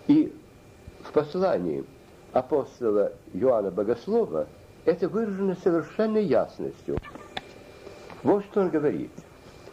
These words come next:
В первой главе, первый стих. «О том, что было от начала,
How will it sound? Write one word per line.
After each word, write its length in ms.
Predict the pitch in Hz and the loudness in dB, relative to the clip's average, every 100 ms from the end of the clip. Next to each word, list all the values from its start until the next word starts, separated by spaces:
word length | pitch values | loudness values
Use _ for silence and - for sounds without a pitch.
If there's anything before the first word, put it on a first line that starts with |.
| - - | -20 -2
В 60 | |
первой 300 | 165 190 180 | 2 4 2
главе, 460 | 143 151 127 156 180 - | 2 2 2 -2 -2 -2
первый 320 | 151 147 131 | -2 0 -2
стих. 340 | - - 80 - - - - - - - - - - | -2 -4 -4 -4 -14 -20 -20 -20 -20 -20 -20 -20 -6
«О 100 | - | -4
том, 300 | - 190 220 | -2 0 -2
что 200 | 202 - | -2 0
было 240 | 175 160 127 | 2 2 2
от 200 | 101 113 | -2 -2
начала, 580 | 101 - 78 78 80 | -2 0 0 2 0